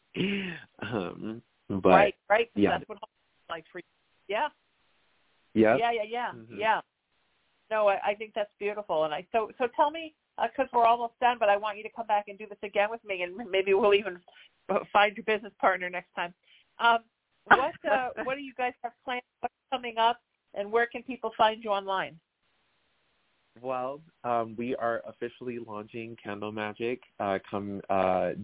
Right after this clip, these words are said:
Speaker 1: June. You can follow our social media at candle underscore magic,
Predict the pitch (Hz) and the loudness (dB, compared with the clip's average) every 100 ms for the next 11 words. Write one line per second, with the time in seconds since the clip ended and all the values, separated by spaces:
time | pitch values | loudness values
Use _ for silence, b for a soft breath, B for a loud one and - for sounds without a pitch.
0 | - 101 95 101 139 - B B - 104 | -4 0 0 -2 -8 -12 B B 0 0
1 | - 107 104 95 - 104 107 104 101 101 | 4 4 4 2 4 4 4 2 0 -4
2 | 101 - 104 101 104 101 98 101 113 117 | -6 -10 -12 -12 -16 -14 -10 -4 -4 -4
3 | 98 - 110 98 95 101 107 113 - 104 | -6 -8 -2 0 0 -6 -6 -6 -8 -8
4 | 101 101 98 - - - 110 107 107 101 | -6 -6 -8 -20 -14 -2 2 2 0 -2
5 | 98 98 101 127 143 | 2 2 4 2 0